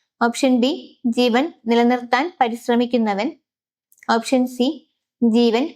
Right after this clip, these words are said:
ദാനമായി കൊടുക്കുന്നവൻ. ഉത്തരം, ജീവൻ നിലനിർത്താൻ പരിശ്രമിക്കുന്നവൻ. അഞ്ചാമത്തെ ചോദ്യം, മനുഷ്യപുത്രന്റെ ദിവസങ്ങളിൽ ഒന്ന്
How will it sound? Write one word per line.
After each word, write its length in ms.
ദാനമായി 520
കൊടുക്കുന്നവൻ. 560
ഉത്തരം, 480
ജീവൻ 400
നിലനിർത്താൻ 720
പരിശ്രമിക്കുന്നവൻ. 880
അഞ്ചാമത്തെ 540
ചോദ്യം, 580
മനുഷ്യപുത്രന്റെ 800
ദിവസങ്ങളിൽ 720
ഒന്ന് 240